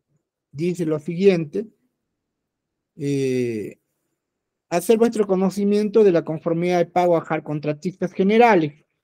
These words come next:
S R L, del, de ciento tres mil setecientos ochenta soles, soles por el concepto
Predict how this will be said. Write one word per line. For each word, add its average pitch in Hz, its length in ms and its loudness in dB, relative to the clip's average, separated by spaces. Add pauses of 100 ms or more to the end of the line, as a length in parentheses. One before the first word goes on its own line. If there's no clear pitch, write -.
(120)
S 160 420 -2
R 165 300 4
L, 185 340 2 (1040)
del, 156 540 0 (420)
de 151 640 -2
ciento 220 760 -2
tres 165 220 -4
mil 202 260 -2
setecientos 180 600 -4
ochenta 180 420 -4
soles, 214 480 0 (580)
soles 208 360 8
por 151 180 -2
el 151 80 -6
concepto 175 680 -4